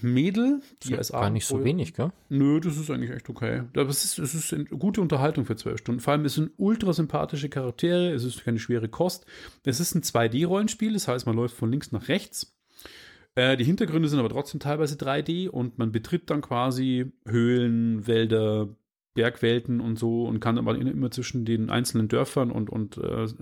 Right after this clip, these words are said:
Speaker 1: Dungeons hin und her springen und muss unfassbar viele Aufgaben erledigen. Das heißt, die Leute im Dorf geben dir die Aufgabe,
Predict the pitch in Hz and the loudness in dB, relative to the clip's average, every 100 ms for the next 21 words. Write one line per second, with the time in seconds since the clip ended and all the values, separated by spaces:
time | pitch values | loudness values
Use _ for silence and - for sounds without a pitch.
0 | 117 117 123 135 - 113 104 190 - 175 | -2 0 2 0 0 0 2 0 0 0
1 | 190 - - - - - - 135 120 170 | 0 -4 -20 -20 -20 -14 -2 0 4 2
2 | - - - - 180 196 117 - 101 101 | 2 -6 -8 0 2 4 2 0 -2 0
3 | 98 101 - - - - - 117 117 139 | 0 0 -4 -10 -8 -10 -8 -8 -2 0
4 | 139 - _ - 117 113 - 131 156 180 | 0 -4 _ -6 -2 0 -2 0 0 0
5 | 147 120 120 139 - 120 117 110 - - | -2 2 0 0 -2 -2 -2 -2 -2 -2
6 | - 131 | -4 -6